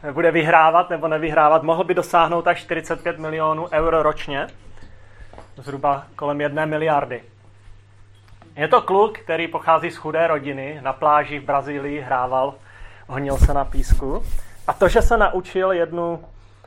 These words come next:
jednu hru dokonale a, e, mu přineslo takové benefity v životě.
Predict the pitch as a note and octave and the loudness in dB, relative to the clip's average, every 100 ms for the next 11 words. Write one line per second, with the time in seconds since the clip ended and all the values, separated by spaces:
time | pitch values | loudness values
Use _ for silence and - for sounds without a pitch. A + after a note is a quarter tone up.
0 | - _ - - C#3+ D3+ D3+ D#3 D3 C#3+ | -20 _ -20 -16 -8 -6 -6 -6 -4 -6
1 | - - _ _ - - _ A#2+ C#3+ D#3+ | -12 -20 _ _ -20 -20 _ -8 -2 0
2 | D#3+ D#3+ - D#3+ D3 C3+ C#3+ G3 D3 B2+ | -2 -4 0 0 2 2 0 -2 -4 -2
3 | B2+ B2+ - - C#3 C3 C3 C3 - - | -2 -4 -14 -8 -4 -2 -2 -6 -10 -20
4 | - - C3 C3+ C#3 - - C#3+ C#3 - | -20 -16 -12 -10 -12 -14 -10 -8 -8 -4
5 | C#3+ C#3+ C#3 D3 C#3+ C#3+ C3+ D#3 G3 F#3 | -4 -4 -6 -6 -2 0 0 0 -2 -6
6 | E3 C#3 A#2+ C3+ C3 - A#2+ | -8 -8 -10 -8 -8 -8 -14